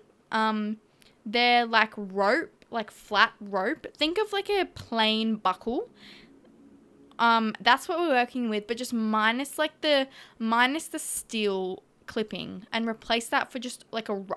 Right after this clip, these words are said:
like, rubber. But it's just the tightening and the loosening. That's all it is. So you just, like, tighten on the board and then you, you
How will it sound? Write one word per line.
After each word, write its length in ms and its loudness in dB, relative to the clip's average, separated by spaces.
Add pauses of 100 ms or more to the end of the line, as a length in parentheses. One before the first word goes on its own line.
like, 180 -4
rubber. 480 0 (580)
But 100 4
it's 260 -2
just 420 4
the 100 0
tightening 840 0 (240)
and 320 4
the 240 2
loosening. 640 -4
That's 320 2
all 200 2
it 140 -4
is. 540 -2
So 160 -6
you 140 0
just, 180 -4
like, 160 -2
tighten 400 2
on 100 -2
the 60 -2
board 400 0 (320)
and 180 -2
then 140 -4
you, 240 -6 (880)
you 720 -8